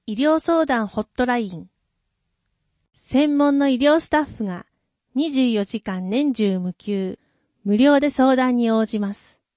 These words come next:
フリーダイヤル零一二零二四の一一三零。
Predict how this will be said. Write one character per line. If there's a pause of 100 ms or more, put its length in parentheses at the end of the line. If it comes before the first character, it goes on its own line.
(800)
フ
リ
ー
ダ
イ
ヤ
ル (580)
零
一
二
零 (480)
二
四
の (440)
一
一
三
零。